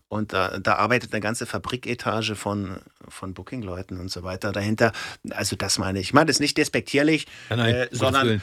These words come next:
Speaker 1: sondern,
Speaker 2: <laughs>
Speaker 1: äh, das war eine kleine übersichtliche Agentur oder
Speaker 2: Genau.
Speaker 1: ist es immer
Speaker 2: Mhm.
Speaker 1: noch. Die hatten damals...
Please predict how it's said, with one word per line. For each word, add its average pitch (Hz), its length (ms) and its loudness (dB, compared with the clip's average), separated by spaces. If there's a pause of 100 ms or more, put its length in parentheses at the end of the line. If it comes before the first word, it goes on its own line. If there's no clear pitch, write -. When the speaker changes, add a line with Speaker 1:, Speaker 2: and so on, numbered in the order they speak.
Speaker 1:
sondern, 147 440 4
Speaker 2:
<laughs> - 0 -
Speaker 1:
äh, 131 280 2 (180)
das 135 160 -6
war 139 80 2
eine 135 140 0
kleine 135 400 0
übersichtliche 131 720 -4
Agentur 113 520 -4
oder 123 200 2
Speaker 2:
Genau. 90 100 -2
Speaker 1:
ist 90 40 -4
es 98 120 -8
immer 135 180 -2
Speaker 2:
Mhm. 147 60 2
Speaker 1:
noch. 151 220 4
Die 113 160 -6
hatten 117 200 -4
damals... 107 600 -2